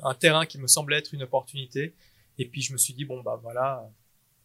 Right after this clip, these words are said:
ça me demande quarante mille balles de fonds propres. Euh, allez, je, je les mets, j'achète le terrain et puis j'essaye de m'amuser avec. Et, euh,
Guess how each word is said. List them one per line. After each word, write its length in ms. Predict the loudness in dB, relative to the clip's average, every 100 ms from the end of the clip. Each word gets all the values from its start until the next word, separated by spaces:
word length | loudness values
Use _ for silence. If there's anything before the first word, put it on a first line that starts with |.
| _ -6 4
ça 140 | 4
me 80 | 4
demande 320 | 0 -6 -4
quarante 280 | 2 2 2
mille 140 | 0 4
balles 140 | 4
de 80 | 4
fonds 140 | -8
propres. 440 | -12 -4 -4 -4 -14 -20 _ _ -20 -20 _ -6
Euh, 380 | -4 -4 -6 -10 -16 -10
allez, 280 | -2 -2 -2 -10 -6
je, 180 | -2 0
je 180 | 2 4
les 80 | 6
mets, 320 | 6 6 6
j'achète 320 | 0 -4 -2 -2
le 120 | 2
terrain 400 | 2 4 4 2
et 60 | -4
puis 140 | -6
j'essaye 320 | 0 4 4 4
de 80 |
m'amuser 380 | 0 -2 -4 -6
avec. 400 | -6 -8 -14 -16 _ _ _ _
Et, 180 | 2
euh, 60 | 4